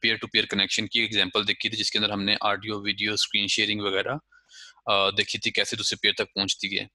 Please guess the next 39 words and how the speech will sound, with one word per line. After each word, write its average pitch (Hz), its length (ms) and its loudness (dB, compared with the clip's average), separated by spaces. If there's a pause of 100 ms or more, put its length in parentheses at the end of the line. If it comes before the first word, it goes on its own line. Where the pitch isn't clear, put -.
(420)
और 120 60 0
फिर 143 180 2
हमने, 123 440 4
अ, 113 180 2
उसी 120 580 0
का 120 80 2
एक - 160 -6
थोड़ा 113 100 0
सा 110 80 -4
वर्जन 107 280 2
देखा 107 220 0
था, 117 100 -4
डिफरेंट 110 320 -2
वर्जन, 107 280 -2
जिसके 110 240 -2
अंदर 107 120 -4
हमने 104 260 -2 (480)
नोड 120 300 2
जे 117 180 2
एस 127 100 0
को - 180 0
as 110 100 2
a 113 200 0
signaling 113 380 0
server 104 260 -2
यूज़ 104 340 -10
किया 92 140 -4
था। 95 120 -6
पहले 110 260 0
एग्जांपल 107 360 -2
के 104 80 -6
अंदर 104 160 -2
हमने 98 180 -4
सिग्नल 104 300 -6
आर 139 100 -4
देखा 135 280 -8
था, 139 200 -12 (160)
एएसपी 110 280 0
डॉट 117 160 0